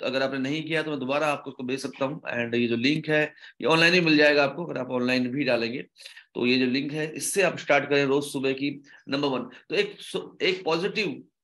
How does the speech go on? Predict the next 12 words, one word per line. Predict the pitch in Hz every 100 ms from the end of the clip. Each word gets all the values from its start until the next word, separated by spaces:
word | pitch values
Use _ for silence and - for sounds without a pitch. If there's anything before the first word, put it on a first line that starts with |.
| _ _
affirmation | 147 151 185 170 165 165
के | 160
साथ | 156 147 139 131
जब | 135 127
आप | 127
start | - 139 151
करेंगे | 151 151 151
तो | 151
आपका | 143 135 135
दिन | 135 131
जबरदस्त | 123 123 123 127
होगा। | - -